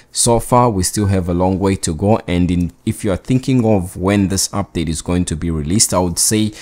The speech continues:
first week of March or second week of March. That's the time that, that's the timeline that we are looking at. But other than that, that's about it for me.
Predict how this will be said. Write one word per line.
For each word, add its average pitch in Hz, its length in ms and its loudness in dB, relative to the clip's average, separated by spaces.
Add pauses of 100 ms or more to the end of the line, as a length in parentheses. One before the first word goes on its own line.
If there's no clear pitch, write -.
(200)
first - 460 -4
week 120 220 -2
of 90 140 -4
March 110 540 0 (140)
or 87 160 0
second 87 480 -2
week 90 180 -4
of 80 140 -4
March. 90 340 -2
That's - 240 -6
the - 100 -12
time 82 380 -4
that, 78 300 -4
that's 95 320 0
the 87 100 -4
timeline 87 560 0
that 76 140 -4
we 78 100 -4
are 76 80 -4
looking 98 320 -2
at. 127 220 -2
But - 200 -6
other 92 200 -2
than 85 240 -2
that, 120 220 2 (280)
that's - 220 -4
about 92 240 -2
it 92 60 -6
for - 140 -6
me. 104 280 2